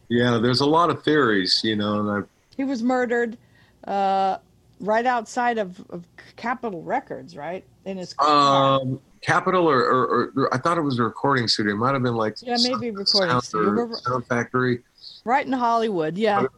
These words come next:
Speaker 1: Right in Hollywood, yeah. And he
Speaker 2: And, and he had gasoline down his throat.
Speaker 1: Yeah, and they called it a suicide, <laughs>
Speaker 2: Yeah.
Speaker 1: which is
Speaker 2: Yeah, what a way to go, right?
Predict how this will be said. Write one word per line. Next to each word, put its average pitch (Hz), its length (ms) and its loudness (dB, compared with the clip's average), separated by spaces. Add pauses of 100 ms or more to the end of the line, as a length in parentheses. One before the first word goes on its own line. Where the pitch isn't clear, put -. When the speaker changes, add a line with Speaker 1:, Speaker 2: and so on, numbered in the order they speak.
Speaker 1:
Right 143 160 2
in 127 60 2
Hollywood, 113 480 2
yeah. 104 320 2
And 101 180 -6
he 123 160 -2
Speaker 2:
And, 214 340 0
and 214 220 0
he 226 140 0
had 226 240 0
gasoline 226 640 0
down 175 260 0
his 170 180 -10
throat. 165 540 -6
Speaker 1:
Yeah, 147 160 4
and 131 100 4
they 120 60 4
called 139 300 2
it 117 100 2
a 110 40 2
suicide, 113 720 2 (100)
<laughs> - 280 0
Speaker 2:
Yeah. 247 260 4 (200)
Speaker 1:
which - 260 0
is 190 200 2
Speaker 2:
Yeah, 480 60 4
what 539 240 2
a 508 140 2
way 453 200 0
to 311 60 -4
go, 339 320 2
right? 320 300 0